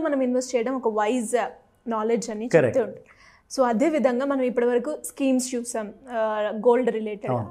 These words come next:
Speaker 1: అలా కాకుండా అంటే ఎక్కువగా హై రిటర్న్స్ ఎక్స్‌పెక్ట్ చేస్తాం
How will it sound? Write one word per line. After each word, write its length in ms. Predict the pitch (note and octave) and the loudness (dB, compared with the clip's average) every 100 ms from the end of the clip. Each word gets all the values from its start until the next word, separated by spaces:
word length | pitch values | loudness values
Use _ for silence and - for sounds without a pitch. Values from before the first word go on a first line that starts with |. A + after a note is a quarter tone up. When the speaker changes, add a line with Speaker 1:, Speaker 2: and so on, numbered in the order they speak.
| A#3+ | 0
Speaker 1:
అలా 160 | A3+ C4 C4 | 2 2 0
కాకుండా 480 | A#3 C4+ B3 A#3+ - - - - - | -2 -2 -4 -4 -6 -10 -20 -20 -6
అంటే 200 | C#4 C#4 F4+ | -2 2 4
ఎక్కువగా 380 | C#4 - F#4 F4+ F4+ | 2 4 4 6 6
హై 100 | D#4+ C#4+ | 4 4
రిటర్న్స్ 300 | C#4 D4 D4 | 4 2 2
ఎక్స్‌పెక్ట్ 320 | C#4 - B3+ C4 | 0 0 -2 0
చేస్తాం 300 | A3+ - | -2 -2